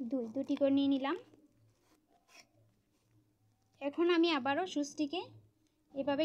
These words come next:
গেঁথে নিচ্ছি। আমার কিন্তু পুরো ফুলটা তোলা হয়ে গেছে, দেখতেই পাচ্ছেন। আমার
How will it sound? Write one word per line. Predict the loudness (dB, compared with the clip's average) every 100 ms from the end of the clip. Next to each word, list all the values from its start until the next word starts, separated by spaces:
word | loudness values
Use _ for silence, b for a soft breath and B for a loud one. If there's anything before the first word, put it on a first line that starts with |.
| 2
গেঁথে | 2 4 2
নিচ্ছি। | 2 -4 -14 -16 -20 -20 _ _ _ _ _ _ _ _ _
আমার | -6 -2 2
কিন্তু | 2 2 -2
পুরো | -2 0
ফুলটা | 0 0 0 -2
তোলা | 0 0
হয়ে | 0 0 -2
গেছে, | -4 -2
দেখতেই | -2 -2 -6 -6
পাচ্ছেন। | -8 -6 -10 -10 -12 -20 _ _ _ _ _ _ _ _ _ _ _ _ _ _ -20 _ _ -20 -20 _ _
আমার | -2 0